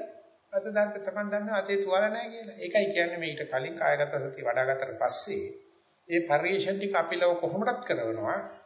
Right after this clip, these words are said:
මේ සාක්ෂාත්කරණය සඳහා ඒක භාවනා නොකරපු සදාචාරවාදියාට හිතා ගන්න බෑ මේ මොකද වෙන්නේ කියලා. ඒ නිසා ඊයත්ත් එක්ක ගහපා දෙන්න යන්නත් එපා, සාධාරණීකරණ යන්නත් එපා, යටහත් පොට්ටෙක් වාගේ, බීරෙක් වාගේ,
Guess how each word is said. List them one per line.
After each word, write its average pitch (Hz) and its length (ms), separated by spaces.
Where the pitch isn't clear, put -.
මේ 127 160
සාක්ෂාත්කරණය 147 800
සඳහා 113 400
ඒක 180 220
භාවනා 170 440
නොකරපු 180 460
සදාචාරවාදියාට 175 1000
හිතා 170 300
ගන්න 202 260
බෑ 208 140
මේ 196 140
මොකද 180 240
වෙන්නේ 131 320
කියලා. - 220
ඒ - 120
නිසා 180 240
ඊයත්ත් 170 480
එක්ක 175 220
ගහපා 139 380
දෙන්න 131 260
යන්නත් 135 400
එපා, 156 280
සාධාරණීකරණ 139 760
යන්නත් 131 240
එපා, 156 220
යටහත් 139 640
පොට්ටෙක් 156 540
වාගේ, 127 320
බීරෙක් 160 460
වාගේ, 113 380